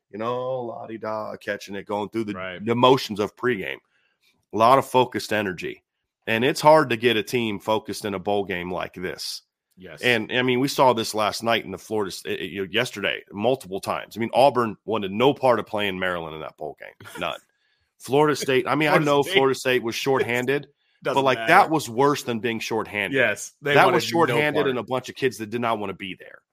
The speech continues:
Speaker 2: Yes.
Speaker 1: Like, just did not wanna be there. And, you know, and, and I know there was a lot of people at Notre Dame that were upset with the way the bowl thing happened, the way it went down, the fact that they got set, shipped to the Sun. I know a parent that, like,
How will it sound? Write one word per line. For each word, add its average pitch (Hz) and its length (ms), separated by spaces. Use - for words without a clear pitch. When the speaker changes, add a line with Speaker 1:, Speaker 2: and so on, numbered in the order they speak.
Speaker 2:
Yes. 104 360
Speaker 1:
Like, 107 280
just 120 240
did 135 140
not 143 220
wanna 117 200
be 92 180
there. 64 260
And, 107 600
you 127 100
know, 107 160
and, - 180
and 123 140
I 180 80
know 156 300
there 120 100
was 104 100
a 101 60
lot 117 220
of 143 80
people 127 320
at 113 40
Notre 117 200
Dame 110 300
that 85 100
were 107 160
upset - 400
with 95 160
the 90 80
way 107 340
the 101 100
bowl 98 360
thing 95 220
happened, 90 380
the 107 60
way 104 260
it - 60
went 104 220
down, 101 460
the 90 60
fact 101 260
that 95 100
they 98 140
got 101 240
set, - 240
shipped - 260
to - 80
the 101 80
Sun. 107 280
I 135 120
know 165 180
a 92 80
parent 117 420
that, 101 180
like, 101 240